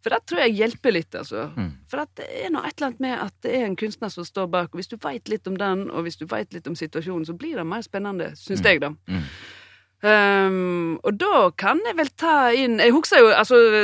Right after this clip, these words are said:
Speaker 1: jeg husker jo jeg var helt hekta på van Gogh en stund, og det, og jeg les om han og livshistorien, og jeg reiste på Van Gogh-museet i Amsterdam og sånn, og det gjorde jo egentlig veldig inntrykk, selv om
Speaker 2: Ja.
Speaker 1: han er super, super, super kjent,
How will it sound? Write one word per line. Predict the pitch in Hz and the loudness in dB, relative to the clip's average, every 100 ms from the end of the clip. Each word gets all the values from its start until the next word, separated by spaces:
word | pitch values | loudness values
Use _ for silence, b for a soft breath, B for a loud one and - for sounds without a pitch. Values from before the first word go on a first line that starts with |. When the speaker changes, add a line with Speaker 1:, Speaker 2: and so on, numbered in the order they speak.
| 185 | 4
Speaker 1:
jeg | |
husker | 202 202 294 | 2 0 2
jo | 269 | 4
jeg | 175 | 6
var | 214 240 | 6 6
helt | 247 - | 2 0
hekta | 226 - 226 | -4 0 -2
på | 208 190 | 0 -2
van | 196 | 0
Gogh | 190 190 160 | 4 4 2
en | 156 | -2
stund, | - 160 | -2 0
og | 160 | 2
det, | 180 196 139 131 131 | 2 0 -2 -2 0
og | 185 | 0
jeg | 175 | 2
les | 185 175 - - | 4 4 0 -6
om | 160 165 | -4 -4
han | 165 165 156 | -2 -2 -2
og | 156 | -2
livshistorien, | 160 180 - 156 - 147 151 147 147 | -4 -4 -6 -8 -6 -6 -4 -6 -6
og | 156 | -6
jeg | 131 160 | -4 -6
reiste | 165 - | -8 -10
på | 165 165 | -10 -6
Van | 165 | -4
Gogh-museet | 160 160 156 143 147 | -4 -6 -10 -10 -10
i | - | -10
Amsterdam | 165 - 156 165 147 | -10 -8 -4 -2 -4
og | |
sånn, | 147 139 | -8 -8
og | |
det | 107 165 | -4 -2
gjorde | 175 214 | 0 0
jo | 156 | -2
egentlig | - 190 | -4 -4
veldig | 170 190 185 | -2 -2 -2
inntrykk, | 151 - 160 - - | -4 -2 -6 -6 -14
selv | - 170 | -6 -2
om | |
Speaker 2:
Ja. | |
Speaker 1:
han | 170 | 0
er | 170 151 110 | 0 -2 -6
super, | 87 - 190 156 | -10 -10 -6 -6
super, | - 208 | -6 -8
super | 147 175 131 | -8 -8 -8
kjent, | - 151 - - | -4 -4 -4 -8